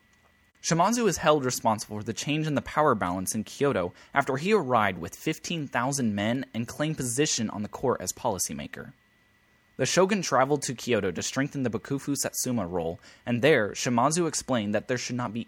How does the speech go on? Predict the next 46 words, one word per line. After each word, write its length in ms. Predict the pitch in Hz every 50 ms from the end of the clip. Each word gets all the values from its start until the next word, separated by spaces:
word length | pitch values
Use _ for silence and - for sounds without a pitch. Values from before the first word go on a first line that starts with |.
| _ _
any 220 | 143 156 170 170
more 180 | 156 98 131 123
talk 380 | - - - 117 101 101 - 80
of 100 | 85 -
foreign 300 | - 127 123 123 127 135
expulsion 640 | - - - - 120 123 123 123 - 151 156 160 - - - _ _ -
or 120 | - 120
closing 380 | - - 143 131 120 - 107 92
of 100 | 90 -
ports. 500 | - 110 90 - - _ - - - - _ _ _ _ _ _
Hitsatsubashi 640 | 151 131 - 175 175 - 170 139 131 139 - - 151
Kaiki, 440 | - - 123 123 - 147 156 156 -
who 100 | 147 139
was 100 | 135 -
passed 380 | - - 151 139 160 - - 131
as 80 | 123
the 80 | 117 120
shogun's 440 | - - 127 123 123 131 120 107 -
heir, 300 | 95 104 107 113 127 143 - - - - - -
disagreed 540 | 165 165 - 208 151 139 156 170 156 127
by 100 | 107 107
explaining 580 | 110 110 - - - - 139 147 143 131 120 113
that 120 | 101 98 -
the 80 | 120
court's 340 | 110 - - 156 185 185 -
prestige 560 | - 180 170 - - - 151 131 113 95 -
would 140 | - 117 110
be 100 | 120 123
destroyed 560 | 117 127 123 - - - - 151 170 160 135
if 100 | 113 -
they 120 | - 113 107
reversed 680 | 104 110 107 101 - - - 131 123 110 - - -
positions. 720 | - 120 110 107 147 147 - - 67 69 71 - - - - _ _ _ _ _ _ - _ _ _ _ _ _ _ _ _ _
He 100 | - 202
believed 360 | 196 220 196 185 165 143 120
that 120 | 117 110 -
they 100 | 156 151
should 180 | - 185 175
continue 380 | - 165 147 - 170 151 147 139
negotiations 920 | 131 123 107 107 117 123 131 - - 127 117 98 - - 95 90 92 - -
to 100 | - -
close 340 | - - 143 151 160 170 160
the 80 | 160
port 260 | 127 - 123 120 104 98
at 80 | 113
Yokohama 640 | 110 107 101 - 113 - - 135 127 123 107 101